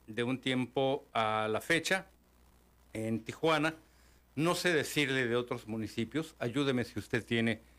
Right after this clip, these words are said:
este, eh, dato, no sé decirle, le reitero, eh, no lo he visto,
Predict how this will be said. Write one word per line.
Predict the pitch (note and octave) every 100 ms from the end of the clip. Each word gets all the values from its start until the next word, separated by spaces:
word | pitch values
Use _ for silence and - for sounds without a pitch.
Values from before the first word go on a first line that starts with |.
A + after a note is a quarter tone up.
| _ _
este, | - A2+ - - A2+ A2 -
eh, | - F#2+ -
dato, | A2+ B2+ B2 E3+ E3 _ _ _
no | A#2+
sé | B2
decirle, | A2+ - B2+ A#2+ C3
le | C3+
reitero, | D3 D#3+ F3+ F#3 F#3+ G3 - - -
eh, | B2 A#2+ - -
no | A#2+ C3
lo | C#3 D3+
he |
visto, | E3+ E3 - F#3